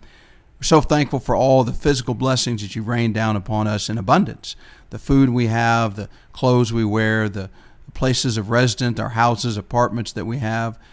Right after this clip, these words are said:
the means of transportation, the vehicles that we have, just so many things we've been blessed with. And, and yet we know that we're ultimately gonna be accountable for those things and how we use those things, that we're stewards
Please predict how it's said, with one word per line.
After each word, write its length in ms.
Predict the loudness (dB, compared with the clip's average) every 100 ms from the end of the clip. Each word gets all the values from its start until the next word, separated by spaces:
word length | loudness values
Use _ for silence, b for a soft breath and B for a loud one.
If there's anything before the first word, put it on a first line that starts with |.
| b b
the 60 | -2
means 300 | 4 4 4
of 60 |
transportation, 760 | 0 0 0 -4 -2 -2 -2 -2
the 80 | -2
vehicles 460 | -2 -2 -2 -4
that 100 | -4
we 160 | -6 -4
have, 300 | -2 -2 -4
just 180 | -6 -6
so 220 | -6 -6 -4
many 280 | -4 -4
things 380 | -4 -4 -4 -4
we've 100 | -6
been 200 | -6 -6
blessed 360 | -4 -6 -6 -8
with. 240 | -8 -10 -12 B B B -8
And, 240 | -4 -4
and 160 | -2 0
yet 200 | 0 0
we 80 | -2
know 280 | 2 2 2
that 160 | -2
we're 260 | -4 -4 -6 b b
ultimately 460 | 0 0 0 0 0
gonna 180 | 0
be 180 | 0 -2
accountable 560 | -4 -4 0 0 0 -4
for 160 | -6 -6
those 260 | -6 -8
things 320 | -8 -6 -4
and 80 | -4
how 80 | -2
we 120 | -2
use 260 | 0 0 -2
those 200 | -6 -8
things, 320 | -12 -14 -16
that 100 | -12
we're 140 | -8 -4
stewards 680 | -2 4 4 4 -2 -10